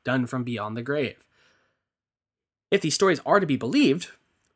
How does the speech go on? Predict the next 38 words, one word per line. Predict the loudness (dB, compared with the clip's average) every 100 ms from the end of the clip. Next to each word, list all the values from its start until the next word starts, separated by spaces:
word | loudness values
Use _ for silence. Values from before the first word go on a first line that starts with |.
| 2
Wen | 4
Xuan | 4 2
seems | 0 0
to | 0
have | 0
been | 0 0 0
fundamentally | 0 0 2 0 0 -2 -2
changed | -4 -4 -4 -4 -8
at | -12
the |
beginning | -10 -4 -2 -2
of | -4 -8 -8
the | -6
year | -6 -6
five | -8 -10 -10 -10
fifty-four, | -12 -10 -2 -2 -2 -6 -14
and | -12 -12
certainly | -6 -4 -4 -4
not | -6 -6 -10
for | -16
the |
better. | -6 -4 -4 -10 _ _ _ _ _ _ _ _ _
It's | -8 -4
possible | 0 0 -2 -4
that, | -6 -8 _ _ -6
yes, | -4 -4 -6
he | -8 -10 _
did | 2 2 2
in | -8
fact | -12 -12 -12
change. | -10 -8 -8 -10 -16 _ _ _ _ _ _ _ 0
There | 2
are | 4
multiple | 2 0 -4
sources | -2 2 2 2 -4
attesting | -2 -2 0 -2 -4
to | -2
it. | -4 -8